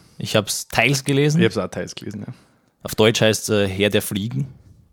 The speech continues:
Speaker 2: Herr der
Speaker 1: Übrigens.
Speaker 2: Fliegen, ja.
Speaker 1: Mhm.
Speaker 2: Und es handelt von
Speaker 1: Ja,
Speaker 2: Burschen, die auf
Speaker 1: Burschen,
Speaker 2: so einer
Speaker 1: die nach
Speaker 2: Insel
Speaker 1: einem
Speaker 2: stranden.
Speaker 1: an einem Flugzeugabsturz, glaub ich, dort
Speaker 2: Genau.
Speaker 1: stranden und dann,
Speaker 2: Und dann immer
Speaker 1: ja.
Speaker 2: wilder werden und sie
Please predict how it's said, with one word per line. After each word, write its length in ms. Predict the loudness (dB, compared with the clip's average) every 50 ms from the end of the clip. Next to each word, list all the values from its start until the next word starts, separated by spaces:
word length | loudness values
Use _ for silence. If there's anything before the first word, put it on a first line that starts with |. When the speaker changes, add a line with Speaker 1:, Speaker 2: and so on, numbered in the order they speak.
| _ _ _ _ _
Speaker 2:
Herr 240 | -6 -2 0 2 2
der 100 | 2 0
Speaker 1:
Übrigens. 60 | 0
Speaker 2:
Fliegen, 260 | -2 -4 -4 -4 -6 -8
ja. 180 | -6 -2 -2
Speaker 1:
Mhm. 200 | 0 0 -2 -4 -6 -10 -20 -20 -16 _ -4
Speaker 2:
Und 60 | -4
es 120 | -4 -2 0
handelt 280 | 0 0 0 -2 -4
von 400 | -4 -2 0 0 0 0 -2 -4 -8 -16 _ _ _ _ _ _ _ _ _ _
Speaker 1:
Ja, 300 | 0 4 6 6 6 6
Speaker 2:
Burschen, 380 | 4 2 0 0 -2 -2 0 0
die 140 | 2 2 2
auf 40 |
Speaker 1:
Burschen, 220 | 4 4 4 4 4
Speaker 2:
so 40 | 4
einer 120 | 4 4
Speaker 1:
die 40 | 4
nach 60 | 4
Speaker 2:
Insel 160 | 4 4 4 4
Speaker 1:
einem 260 | 4 2 0 -2 -4 -8 -14
Speaker 2:
stranden. 580 | -12 -8 -6 -4 -4 -4 -4 -4 -6 -6 -8 -10 _ _ _ _ _
Speaker 1:
an 100 | -6 -4
einem 180 | -2 -2 -2 -2
Flugzeugabsturz, 960 | 0 0 0 2 2 2 4 4 4 2 2 -2 -4 -2 -2 -2 -4 -6 -4
glaub 220 | 0 0 0 2
ich, 240 | 0 -2 -4 -8 -8
dort 140 | -8 -6 -4
Speaker 2:
Genau. 100 | -2 0
Speaker 1:
stranden 340 | 0 2 0 0 0 0 -2
und 160 | -2 -2 0
dann, 260 | 0 0 0 0 -2
Speaker 2:
Und 100 | -4 -6
dann 100 | -6 -6
immer 200 | -4 -2 -2 -2
Speaker 1:
ja. 60 | -2 -2
Speaker 2:
wilder 300 | 0 2 2 4 4 4
werden 220 | 4 4 2 2
und 100 | 0 -2
sie 140 | 0 0